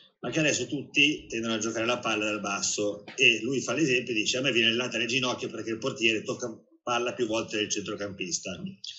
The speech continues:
Lui dice praticamente che secondo lui, soprattutto per certe squadre che non hanno una tecnica eccelsa,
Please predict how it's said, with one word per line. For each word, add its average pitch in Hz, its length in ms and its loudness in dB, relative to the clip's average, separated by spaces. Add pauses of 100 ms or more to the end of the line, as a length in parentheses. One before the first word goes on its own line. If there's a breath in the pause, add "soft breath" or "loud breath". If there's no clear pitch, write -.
(1500 loud breath)
Lui 165 140 10
dice 123 200 4
praticamente 139 540 2
che 120 100 -2
secondo 143 420 2
lui, 143 240 4
soprattutto 117 480 0
per 107 140 -4
certe 117 280 -4
squadre 113 400 -2
che 98 120 -4
non 104 180 -6
hanno 104 300 0
una 92 180 -4
tecnica 95 800 -4
eccelsa, 104 1000 0